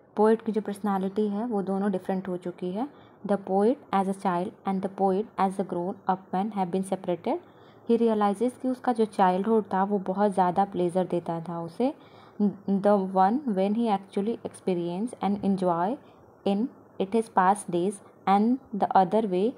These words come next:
when he is happy to remember। वो बहुत ही ज़्यादा उन सब चीज़ों को याद करके खुश होता है और उसकी आंखों में आंसू आ जाते हैं इन सारी चीज़ों को याद करके।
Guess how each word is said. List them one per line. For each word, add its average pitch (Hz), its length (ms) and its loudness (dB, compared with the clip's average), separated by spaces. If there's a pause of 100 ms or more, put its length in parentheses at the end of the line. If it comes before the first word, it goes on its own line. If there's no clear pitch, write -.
(420)
when 202 280 2
he 214 220 0
is - 20 -6 (160)
happy 196 380 0
to 226 80 -2
remember। 170 540 -2 (500)
वो 214 80 2
बहुत 202 400 0
ही 240 120 4
ज़्यादा 190 720 6
उन 196 140 2
सब 202 260 -2
चीज़ों 190 240 0
को 202 100 0
याद 180 260 2
करके 190 320 -2
खुश - 300 -4
होता 175 240 -2
है 190 240 -4 (380)
और 202 240 4
उसकी 208 240 -2
आंखों 190 280 0
में 214 120 2
आंसू 185 320 0
आ 180 120 4
जाते 170 300 -2
हैं 180 60 -2
इन 185 60 -4
सारी 170 240 -2
चीज़ों 170 260 -4
को 170 120 -4
याद 160 240 -2
करके। 226 400 -4